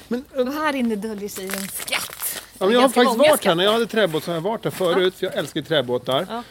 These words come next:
Speaker 1: Och du är involverad i, i träbåtsprojekt. Hur är
Speaker 2: Ja.
Speaker 1: den, hur liksom är det med den trenden då, om man säger båtintresset
Speaker 2: Ja, men vi har
Speaker 1: ökar generellt?
Speaker 2: som en del,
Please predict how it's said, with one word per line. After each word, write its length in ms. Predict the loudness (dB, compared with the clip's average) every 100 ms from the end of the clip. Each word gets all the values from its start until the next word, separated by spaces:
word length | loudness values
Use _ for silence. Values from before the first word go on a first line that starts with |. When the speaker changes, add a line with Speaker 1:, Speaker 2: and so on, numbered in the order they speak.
| -4
Speaker 1:
Och 140 | -2 0
du 260 | 0 2
är 80 | 0
involverad 400 | 0 0 0 0
i, 40 | 0 -2
i 320 | -2 -4 -4 -2
träbåtsprojekt. 880 | -2 0 -2 -2 -4 -6 -8 -10 -16 -16 -4
Hur 160 | 0 0
är 20 |
Speaker 2:
Ja. 80 | 2
Speaker 1:
den, 360 | 4 2 0 -6 -12 -20 -20 -4
hur 240 | 4 4 4
liksom 340 | 0 0 -2
är 380 | -2 0 0 -2
det 140 | -2 -2
med 180 | -2
den 260 | -2 0 0
trenden 400 | 0 -2 -2 -2
då, 60 | -2
om 100 | 0
man 280 | 0 -2 -8
säger 220 | -6 -6
båtintresset 520 | -2 -2 0 0 2 2
Speaker 2:
Ja, 60 |
men 100 | 4
vi 60 | 4
har 60 |
Speaker 1:
ökar 160 | 4 0
generellt? 280 | 0 0 0
Speaker 2:
som 180 | 0 0
en 120 | -2
del, 280 | -2 -2